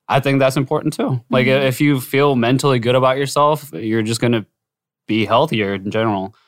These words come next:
Speaker 2: Mm-hmm.
Speaker 1: But if it's just 'cause, like, you, I don't know, if you feel like that's the social norm and it's like, "Oh, dude, I need to be in shape," and you don't really wanna do that, you, you'd rather spend your time doing something else, do that.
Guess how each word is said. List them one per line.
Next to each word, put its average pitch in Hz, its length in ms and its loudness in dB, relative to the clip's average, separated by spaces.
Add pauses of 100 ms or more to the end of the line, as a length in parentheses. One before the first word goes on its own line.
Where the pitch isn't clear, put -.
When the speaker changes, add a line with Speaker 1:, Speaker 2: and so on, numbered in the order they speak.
(140)
Speaker 2:
Mm-hmm. - 100 -6
Speaker 1:
But 147 360 2
if 123 160 -10
it's 147 180 0
just 160 220 -2
'cause, 127 400 0
like, 117 180 0
you, 110 220 -4 (600)
I 117 80 0
don't 101 160 -2
know, 92 240 -4
if 98 120 -8
you 113 240 -6
feel 110 400 0
like 104 540 0
that's 104 220 -4
the 110 80 -4
social 107 400 -4
norm 104 380 -2
and 101 80 -4
it's 98 120 -8
like, 104 180 -2
"Oh, 104 160 2
dude, 104 220 0
I 101 100 2
need 101 300 0
to 101 80 0
be 98 220 -4
in 98 100 -4
shape," 104 520 -6 (480)
and 104 420 -2
you 123 160 -2
don't 139 200 0
really 135 200 2
wanna 117 240 0
do 107 240 -2
that, 123 140 4
you, 117 160 0
you'd 113 340 -2 (260)
rather 110 540 0
spend 110 520 0
your 107 160 -2
time 104 380 0
doing 104 180 -2
something 101 280 -2
else, 110 240 -4
do 123 180 -4
that. 123 340 -2